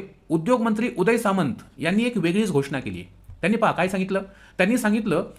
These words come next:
की राज्य ग्रामीण अभियानांतर्गत कार्यरत असणाऱ्या दोन हजार चारशे महिलांना आम्ही मोबाईल बक्षीस म्हणून देणार आहोत. आता बघा, राज्य ग्रामीण अभियान, आता हे नक्की काय आहे?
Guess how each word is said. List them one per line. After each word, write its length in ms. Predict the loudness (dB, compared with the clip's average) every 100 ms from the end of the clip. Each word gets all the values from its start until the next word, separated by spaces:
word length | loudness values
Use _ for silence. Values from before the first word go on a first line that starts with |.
| -20 -4
की 100 | 0 4
राज्य 340 | 4 4 2
ग्रामीण 360 | 4 4 4 2
अभियानांतर्गत 1080 | 0 2 2 2 0 -2 -2 0 2 0 -4 -20 _ -2
कार्यरत 340 | 0 2 2 0
असणाऱ्या 440 | 0 -2 -2 -2 -4 -10 -2
दोन 260 | 2 4 4
हजार 320 | 4 4 4
चारशे 400 | 2 0 0 -2
महिलांना 500 | 0 2 2 2 -2 -4 -14 -16 -4
आम्ही 280 | -2 2 2
मोबाईल 460 | 2 0 2 0 0
बक्षीस 460 | -2 -4 -4 -4
म्हणून 220 | -2 -2
देणार 260 | -2 -4 -4
आहोत. 420 | -4 -2 -4 -6 -16 -20 _ _ -20 -12
आता 140 | -4 -2
बघा, 160 | 0
राज्य 280 | -2 -2 -2
ग्रामीण 320 | 0 0 -2 -4
अभियान, 360 | -2 0 0 -2
आता 120 | -4
हे 140 | -2
नक्की 240 | -4 -2 0
काय 200 | 0 0
आहे? 200 | 0